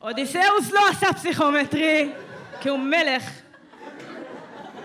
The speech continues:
ופיתגורס רצחו אותו בסוף, כי נמאס להם ממנו,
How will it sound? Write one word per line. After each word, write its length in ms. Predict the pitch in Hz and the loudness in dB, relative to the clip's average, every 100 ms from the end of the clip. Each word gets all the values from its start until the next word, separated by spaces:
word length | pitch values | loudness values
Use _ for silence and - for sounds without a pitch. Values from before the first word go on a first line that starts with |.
| - - - - - | -16 -16 -16 -16 -6
ופיתגורס 840 | 285 311 320 480 494 370 320 311 | -6 -4 0 2 4 4 2 0
רצחו 280 | 302 330 - | -2 -2 2
אותו 240 | 453 359 294 | 4 4 2
בסוף, 380 | 254 262 240 | 0 -2 -4
כי 80 | - | 0
נמאס 540 | 415 466 453 415 466 392 | 0 2 0 0 0 0
להם 200 | 339 302 | 0 0
ממנו, 300 | 285 277 | 0 0